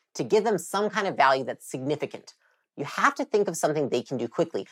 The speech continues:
Maybe it's that they run a special at their hair salon and then they can easily make ten, fifteen thousand dollars. Maybe it's that you have a certain marketing campaign that you can run where they can do some kind of reach outs where, again, they make ten, fifteen thousand dollars. So they can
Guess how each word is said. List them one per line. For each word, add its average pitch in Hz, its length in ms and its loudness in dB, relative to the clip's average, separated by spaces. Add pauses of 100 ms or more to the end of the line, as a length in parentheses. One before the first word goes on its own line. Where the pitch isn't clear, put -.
(140)
Maybe 180 220 6
it's 202 100 6
that 180 140 4
they 175 80 4
run 127 220 4
a 143 40 -2
special 240 380 2
at 135 100 2
their 147 120 -2
hair 120 160 2
salon 117 300 2
and 117 120 -4
then 117 140 0
they 120 80 0
can - 200 -8
easily 170 300 2
make 156 240 4
ten, 156 240 0
fifteen 147 300 0
thousand 120 260 4
dollars. 107 280 2 (300)
Maybe 175 200 4
it's 170 140 2
that 156 300 6
you 139 140 -8
have 156 240 4
a 156 40 -10
certain 190 220 -8
marketing 190 400 0
campaign 123 300 -6
that 98 80 -12
you 107 80 -16
can 113 120 -10
run 107 280 -4 (200)
where 135 100 -4
they 147 100 -2
can 170 80 -6
do 165 120 -4
some 190 180 -4
kind 196 120 2
of 156 120 -4
reach 254 200 0
outs 127 220 4
where, - 100 0
again, - 200 4
they 127 80 0
make 131 180 -4
ten, 139 300 0
fifteen 131 280 -6
thousand 113 220 4
dollars. 117 300 0 (160)
So - 120 0
they 220 60 6
can 202 220 2